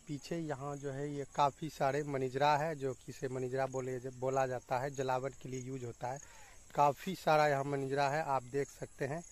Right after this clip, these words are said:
खेतों में सिर्फ इसे जलावन के लिए यूज़ किया जाता है। तो चलिए आगे हम आपको दिखाते हैं इसका पूरा देखने में कैसा होता है और इसका गाछ कैसा होता है। तो फ्रेंड्स आप देख सकते हैं यह जो है कि देखने में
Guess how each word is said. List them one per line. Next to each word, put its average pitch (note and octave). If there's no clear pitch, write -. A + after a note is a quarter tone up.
खेतों C#3+
में C#3
सिर्फ -
इसे D#3+
जलावन C#3
के C#3+
लिए C3
यूज़ B2
किया B2+
जाता B2
है। C3+
तो C#3
चलिए C#3+
आगे D3
हम C#3
आपको C3
दिखाते B2+
हैं D3
इसका -
पूरा C#3
देखने C3
में C3+
कैसा C#3
होता D3
है D3+
और B2
इसका C3
गाछ A#2+
कैसा A#2+
होता A2+
है। A2
तो E3+
फ्रेंड्स E3
आप C#3+
देख C#3+
सकते C#3
हैं C3+
यह C3+
जो B2+
है B2+
कि B2+
देखने C3
में C3